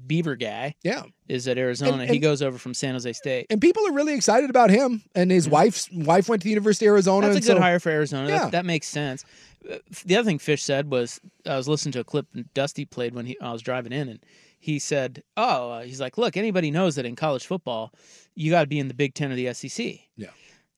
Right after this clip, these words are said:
Speaker 1: That's all Jed Fish cared about. He
Speaker 2: Yeah.
Speaker 1: didn't care about Washington. He just is like, "Okay, they're gonna pay me more, and I get to be in the better league 'cause I'm jumping to the Big twelve."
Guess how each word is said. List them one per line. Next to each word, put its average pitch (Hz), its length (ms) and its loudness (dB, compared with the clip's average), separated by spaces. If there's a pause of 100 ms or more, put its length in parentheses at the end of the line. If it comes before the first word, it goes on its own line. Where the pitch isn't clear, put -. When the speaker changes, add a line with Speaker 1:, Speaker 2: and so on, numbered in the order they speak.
(140)
Speaker 1:
That's 269 200 0
all 220 140 4
Jed 143 240 -2
Fish - 200 -10
cared 180 220 -2
about. 87 280 -10
He 202 60 -6
Speaker 2:
Yeah. 285 60 -2
Speaker 1:
didn't 415 140 -4
care - 80 -16
about 117 180 -8
Washington. 127 680 -6
He 202 220 -4
just 226 280 -4
is 165 60 -2
like, 160 240 0
"Okay, 208 280 2
they're 156 100 0
gonna 160 160 -2
pay 196 180 -2
me 175 100 0
more, 170 320 2
and 196 180 -4
I 170 60 0
get 156 160 -2
to 147 60 -14
be 151 140 -2
in 143 60 0
the 139 80 -6
better 135 260 -2
league 180 420 -2 (200)
'cause 135 140 -8
I'm 165 220 0
jumping 151 300 -2
to 139 100 -8
the 131 60 -10
Big 131 240 -2
twelve." 180 380 -2